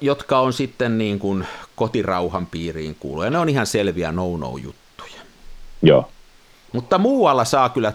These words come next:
Speaker 1: tosi vapaasti kuvata, että tota, on tosi vaikea löytää sellaisia tilanteita, jossa ei saisi kuvata, jos ei sitten aio käyttää niitä mainostarkoituksissa ja markkinointitarkoituksissa. Että se
Speaker 2: Niin,
Speaker 1: on
Speaker 2: niin.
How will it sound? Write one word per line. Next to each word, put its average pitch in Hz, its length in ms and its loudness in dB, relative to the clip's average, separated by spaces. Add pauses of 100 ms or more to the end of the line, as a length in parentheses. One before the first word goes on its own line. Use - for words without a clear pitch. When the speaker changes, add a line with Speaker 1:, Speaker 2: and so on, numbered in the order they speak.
Speaker 1:
tosi 156 320 0
vapaasti 90 580 -2 (100)
kuvata, 82 460 -4
että 76 260 -10
tota, 92 300 -6
on 113 100 -4
tosi 127 320 -2
vaikea 92 500 0
löytää 85 380 -4
sellaisia 82 560 -6 (460)
tilanteita, 123 560 2
jossa 104 300 0
ei 135 300 0
saisi 95 460 -2
kuvata, 92 500 -2 (260)
jos 135 200 2
ei 117 120 4
sitten 113 380 -4
aio 110 280 0
käyttää 104 400 0
niitä 98 200 0
mainostarkoituksissa 87 1300 -2
ja 85 80 0
markkinointitarkoituksissa. 78 1500 -6
Että - 200 -14
se - 140 4
Speaker 2:
Niin, 98 120 10
Speaker 1:
on 80 60 8
Speaker 2:
niin. 71 200 4